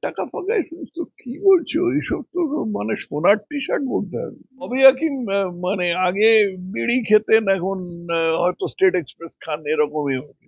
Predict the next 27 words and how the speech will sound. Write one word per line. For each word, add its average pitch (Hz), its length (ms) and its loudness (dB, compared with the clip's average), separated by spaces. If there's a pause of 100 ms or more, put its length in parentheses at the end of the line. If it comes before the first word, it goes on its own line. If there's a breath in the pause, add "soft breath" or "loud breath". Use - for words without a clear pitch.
তার - 120 -8
চেয়ে - 280 -16
বেশি 269 220 -12
কি - 240 -20
করতে - 300 -2
পারেন - 260 2
ববি 123 300 -2
হাকিম? - 220 -12 (400)
অতএব 147 400 4
এই 113 320 4
এ 214 80 6
ধরে, 226 340 6
আহ, 170 540 2
উম, 135 480 -6 (400)
টি-শার্ট 233 560 2
পরে 254 280 4
নিজের 208 340 2
বড়লোকি 226 520 0
দেখাচ্ছেন, 208 560 -2 (320)
আত্মপ্রসাদ 202 680 2
লাভ 190 280 6
করছেন 185 420 -4 (540)
যে 185 60 -2
বিজেপি 214 540 2
হিন্দুস্তানিদের 220 800 4
পার্টি, 220 280 2
বিজেপি 202 720 -4